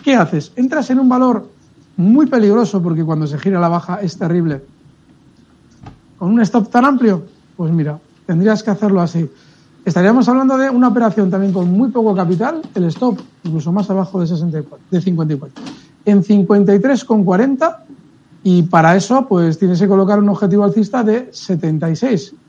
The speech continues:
Claro, puede alguien decir, "Bueno, pero ¿qué pasa? ¿Que vas a colocar el objetivo alcista en función del stop?".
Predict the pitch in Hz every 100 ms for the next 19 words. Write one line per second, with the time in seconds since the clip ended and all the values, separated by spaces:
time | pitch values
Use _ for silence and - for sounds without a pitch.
0 | _ _ 240 254 - _ _ _ _ _
1 | 220 220 208 170 175 233 240 165 151 208
2 | 220 196 165 180 233 240 233 240 226 214
3 | 233 240 202 240 240 208 220 196 233 226
4 | 196 285 247